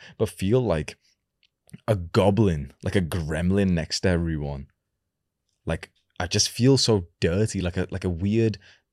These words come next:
dirty subhuman next to my family who are just living normal lives, and here I am living like a degenerate. I realized that I needed to make a better change in my life. That was just a, a few years ago when I was a little bit younger.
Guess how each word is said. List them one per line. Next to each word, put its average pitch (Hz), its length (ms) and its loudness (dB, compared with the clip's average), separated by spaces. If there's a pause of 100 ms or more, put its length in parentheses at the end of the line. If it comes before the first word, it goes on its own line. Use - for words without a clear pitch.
(100)
dirty 98 440 0
subhuman 87 960 -2
next - 260 -6
to 87 100 -2
my 78 80 -2
family 85 460 -2
who 76 120 -6
are 76 40 -6
just 80 220 -6
living 78 300 -2
normal 82 300 -2
lives, 80 320 -4
and 71 100 -4
here 82 240 -4
I 78 80 -2
am 76 260 -4
living 80 280 -6
like - 160 -10
a - 20 -8
degenerate. 73 640 -8 (300)
I - 20 -4
realized 104 380 0
that 98 120 -2
I 92 40 -2
needed 92 380 0
to 90 300 -2
make 85 220 -4
a - 40 -6
better - 300 -8
change 82 440 -6
in 82 80 -4
my 78 80 -4
life. 73 480 -10 (440)
That 117 120 6
was 135 100 2
just - 240 0
a, 113 180 2
a 95 40 -2
few - 240 0
years 92 340 2
ago 85 200 0
when 73 100 -2
I 76 60 -2
was 78 120 -6
a 80 60 -6
little 90 180 -4
bit - 160 -6
younger. 76 400 -6